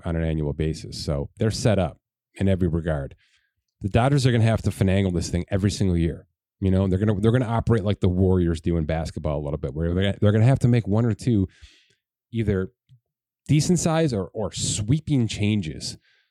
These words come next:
just to keep the finances and all those things in order. And it, this year, that, that what that was, was one little free agent splash and then a heck of a lot of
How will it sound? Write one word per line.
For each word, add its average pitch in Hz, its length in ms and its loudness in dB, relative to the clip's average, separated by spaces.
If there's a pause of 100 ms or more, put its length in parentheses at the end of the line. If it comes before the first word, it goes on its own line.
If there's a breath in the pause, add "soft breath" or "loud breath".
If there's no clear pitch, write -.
(140)
just 123 240 -2
to - 80 -2
keep - 260 -6
the 76 100 -8
finances 107 640 -2
and 95 100 0
all 98 100 0
those 98 200 0
things 95 260 -4
in 80 80 -10
order. 85 360 -6 (440 soft breath)
And 98 260 -6 (100)
it, - 140 -6 (100)
this 120 320 0
year, 98 240 2
that, 95 280 -6
that 101 220 -2
what 113 160 0
that 101 160 0
was, 113 300 2
was 95 420 0 (920)
one 107 260 2
little 127 140 2
free 120 260 2
agent 117 180 0
splash 95 580 -4 (500)
and 101 240 -6
then 98 140 -6
a 90 100 -6
heck - 280 -6
of 113 80 -2
a 110 60 0
lot 101 300 0
of 92 260 -2